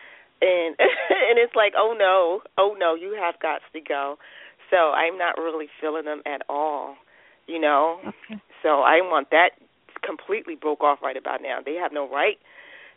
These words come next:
Speaker 1: you know, to be in my life, especially so
Speaker 2: Mm-hmm.
Speaker 1: late in it, and then wanna show up and be acting crazy.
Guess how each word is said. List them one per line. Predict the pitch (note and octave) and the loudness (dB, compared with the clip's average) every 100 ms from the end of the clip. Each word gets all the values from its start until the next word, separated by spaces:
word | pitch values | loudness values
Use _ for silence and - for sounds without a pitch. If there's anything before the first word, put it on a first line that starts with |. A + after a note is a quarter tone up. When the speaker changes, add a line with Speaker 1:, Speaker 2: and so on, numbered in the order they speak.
| - | -8
Speaker 1:
you | F#3 | 0
know, | E3+ C#3+ C#3+ D3+ D#3 - | 4 4 2 -4 -14 -18
to | - | -8
be | E3 | -2
in | D3 | 0
my | C#3+ | 2
life, | C#3+ F3 G#3 G#3+ - - _ _ _ _ | 4 4 2 -2 -12 -18 _ _ _ _
especially | - C4+ - F3 B3 | 2 2 2 -4 -2
so | A#3+ | -2
Speaker 2:
Mm-hmm. | C4 | 0
Speaker 1:
late | F3 A#3+ | 2 2
in | F#3+ F3 | 2 0
it, | F#3 E3 | -2 -4
and | F#3 | -6
then | A3 | -4
wanna | G3 F3+ F#3 | 0 0 -2
show | - F#3+ | -2 0
up | F#3+ F#3 | 0 -2
and | F#3+ - | -8 -10
be | G#3 G3+ | -8 -6
acting | G3+ G#3+ G#3+ | -6 -10 -8
crazy. | A#3 A3+ F3+ - - | -6 -6 -8 -16 -20